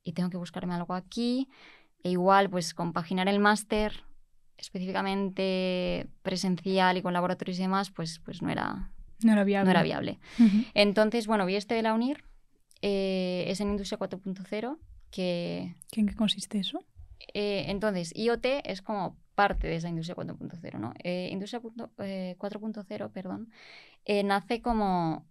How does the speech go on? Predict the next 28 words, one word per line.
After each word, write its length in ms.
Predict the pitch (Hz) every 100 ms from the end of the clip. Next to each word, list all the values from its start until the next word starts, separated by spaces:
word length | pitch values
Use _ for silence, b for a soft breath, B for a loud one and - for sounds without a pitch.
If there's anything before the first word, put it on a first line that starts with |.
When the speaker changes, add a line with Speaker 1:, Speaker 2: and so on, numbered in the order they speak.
| _
Speaker 1:
nace 240 | 185 185 214
en 60 |
Alemania 380 | 190 160 151 -
el 60 | -
concepto, 480 | 190 - - - - -
y 80 |
es 120 | - -
como 300 | 196 180 151
la 260 | - 170
cuarta 340 | 165 165 165 175
revolución, 640 | 170 156 160 - 170 165 - _
¿no? 100 | 175
El 80 | 190
concepto 340 | 175 165 170
nace 300 | 175 170 170
al, 460 | 165 165 165 120 - b b b b b b b -
creo 160 | 175
que 60 | 180
en 40 |
los 180 | 170 165
inicios 380 | 170 170 180 175
de 100 | 170
los 140 | 165
dos 180 | 165 165
mil, 320 | 196 269 320 - - -
y 120 | 196
es 140 | 196
como, 560 | - 233 208 175 165